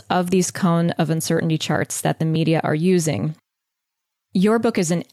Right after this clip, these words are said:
excellent breakdown, step by step, of exactly what that chart means. And you even go as far to show, you know, different versions of that chart. And I love your disclaimers on every chart, which says, "Warning,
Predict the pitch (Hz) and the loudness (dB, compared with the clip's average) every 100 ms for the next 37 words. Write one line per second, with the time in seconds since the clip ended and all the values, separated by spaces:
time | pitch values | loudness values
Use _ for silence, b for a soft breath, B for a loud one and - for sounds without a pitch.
0 | _ - 240 - - 202 180 165 - 180 | _ -2 -2 -2 0 2 2 0 0 0
1 | 180 - 165 156 156 - 165 - 160 - | 0 -2 -4 -4 -4 -4 -4 -2 -2 -2
2 | 175 160 - B B B B - 185 175 | 0 -2 -2 B B B B -2 0 2
3 | 165 196 208 - 220 180 160 165 170 - | 2 0 0 0 0 2 0 0 -2 -2
4 | - 160 - 165 165 180 302 - - B | 0 0 0 0 0 2 0 -2 -10 B
5 | B B B 208 202 208 208 233 254 247 | B B B 0 2 2 4 4 2 2
6 | 220 220 226 214 - 190 190 185 180 - | 2 4 2 0 0 2 4 2 0 0
7 | 180 180 180 175 - _ 202 185 170 165 | 2 4 4 2 -2 _ 0 2 2 0
8 | 175 226 - 240 202 185 214 226 208 180 | 0 0 0 0 2 2 2 4 2 2
9 | 180 165 156 165 - 214 175 165 - 190 | 0 0 0 -2 -2 0 2 0 0 0
10 | 175 185 233 277 277 294 247 208 - - | 2 4 4 4 4 2 4 2 0 0
11 | 196 202 196 170 165 156 160 151 160 - | 2 2 2 2 2 0 0 0 -2 0
12 | 175 - 170 - 165 165 185 214 240 233 | 0 0 -2 -2 0 2 2 4 4 2
13 | 226 226 | 2 2